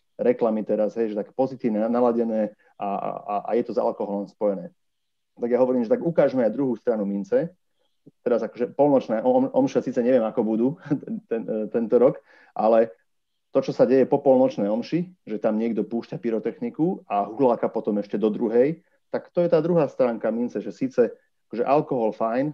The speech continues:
ale potom tí, čo robia bordel, sú, sú tí, ktorí predtým sa zdali tí, tí frajeri, čiže tak to, tí pozitívni,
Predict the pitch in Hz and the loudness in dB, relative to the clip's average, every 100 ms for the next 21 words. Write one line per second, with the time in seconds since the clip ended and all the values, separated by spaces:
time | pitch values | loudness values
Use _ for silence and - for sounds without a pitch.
0 | - 107 107 104 113 113 110 107 _ - | -8 -6 -4 -4 -4 -4 -6 -10 _ -6
1 | 135 127 127 117 104 117 123 123 117 - | -4 2 2 2 0 0 0 -2 -4 -12
2 | _ _ _ _ _ - 123 - _ _ | _ _ _ _ _ -8 -8 -10 _ _
3 | - 156 156 127 123 127 127 - 117 123 | 2 2 4 2 2 2 0 0 -2 -4
4 | - 117 107 120 113 117 117 117 - 127 | -2 -2 2 0 0 -2 -6 -6 -4 0
5 | 117 101 101 104 - 107 _ - 110 117 | 0 0 -6 -12 -10 -12 _ -8 -6 -4
6 | 127 135 110 104 101 | -2 -2 -2 -4 -4